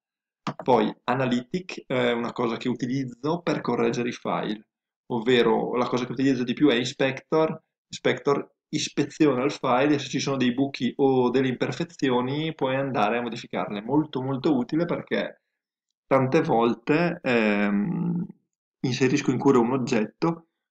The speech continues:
soprattutto se è stato fatto con SketchUp o se sono delle incisioni, se sono dei gadget, e, ehm, ci sono degli errori che vengono evidenziati di rosso. Su Inspector io posso andare a, eh, sistemarli.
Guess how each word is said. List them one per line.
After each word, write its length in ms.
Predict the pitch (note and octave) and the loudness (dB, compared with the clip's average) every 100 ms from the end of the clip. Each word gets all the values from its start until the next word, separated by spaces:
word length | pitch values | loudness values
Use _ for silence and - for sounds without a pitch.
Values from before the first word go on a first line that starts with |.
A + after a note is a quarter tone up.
| - | -6
soprattutto 1080 | - A#2 A#2+ - B2 - A#2 A2 G#2+ G#2 G#2 | 0 2 0 0 -2 0 2 4 6 4 2
se 140 | - | 0
è 20 | |
stato 260 | A#2 A#2 - | -2 -4 -6
fatto 380 | - A#2+ - A#2+ | -2 -2 -2 -4
con 100 | A2+ | -4
SketchUp 640 | - A2+ - B2 A#2 A2+ | -4 -8 -6 -2 0 -2
o 60 | A2 | -4
se 140 | A#2 | -4
sono 180 | A2 A#2+ | -4 -2
delle 160 | A2+ A2+ | 0 0
incisioni, 880 | A2 - C3 A2+ A#2+ A#2 A#2+ A#2+ A#2 | -2 -2 -2 0 2 2 0 -2 -6
se 80 | |
sono 180 | - B2+ | -6 -4
dei 140 | A#2+ B2 | -2 0
gadget, 580 | B2 A2+ A2 B2+ C#3+ - _ _ _ _ | 2 0 2 0 -2 -6 _ _ _ _
e, 380 | - B2+ B2+ - | 0 2 2 -2
ehm, 1120 | C3 B2+ B2 A#2 A2+ A2+ A2 A2 A2+ A#2 A#2+ | 0 2 2 0 -2 -2 -2 -2 -4 -6 -6
ci 160 | B2 C#3 | -4 0
sono 140 | C#3+ | 2
degli 260 | C#3 A#2+ A#2+ | 4 4 4
errori 560 | A#2 A2+ F#2+ G2 G#2 | 2 2 0 0 -4
che 160 | - B2+ | -2 2
vengono 280 | A#2 A#2+ C3 | 2 2 -2
evidenziati 1160 | A2+ A#2 A#2 - A2+ G#2+ G#2+ A#2+ A2+ A2+ A2 | -2 -2 -2 -2 0 0 -2 -2 0 2 0
di 140 | G#2+ G#2+ | 0 0
rosso. 560 | G#2 G2 - G#2+ G#2+ _ _ _ _ _ _ | 0 -2 -4 -6 -8 _ _ _ _ _ _
Su 140 | - | -2
Inspector 520 | E3+ E3+ C#3 C3 D#3+ D#3 | 0 2 0 0 0 2
io 100 | D3+ | 0
posso 220 | B2 D3+ | -2 -2
andare 500 | C#3+ A2 G#2+ A#2 B2 | 0 0 2 0 -2
a, 320 | B2 A2+ - - - | -2 -2 -2 -10 -6
eh, 320 | A2+ G#2+ G#2 | -2 0 -2
sistemarli. 880 | - G#2+ - A#2 F#2+ F2+ F#2+ G2 | -4 -4 -2 -2 -2 -4 -6 -8